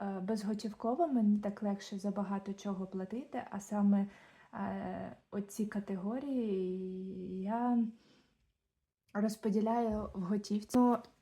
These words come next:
залишається в конвертах і немає такої, такого бажання їх, е, одразу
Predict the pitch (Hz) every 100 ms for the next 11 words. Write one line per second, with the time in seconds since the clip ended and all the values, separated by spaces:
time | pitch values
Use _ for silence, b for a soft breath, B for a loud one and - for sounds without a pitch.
0 | _ 208 220 208 - 262 254 214 - 202
1 | 208 262 233 214 208 190 196 214 226 208
2 | 208 - 202 208 202 190 196 B B B
3 | - 214 226 208 175 196 196 202 247 226
4 | 196 185 214 220 - - 196 185 180 -
5 | 196 208 202 202 202 190 190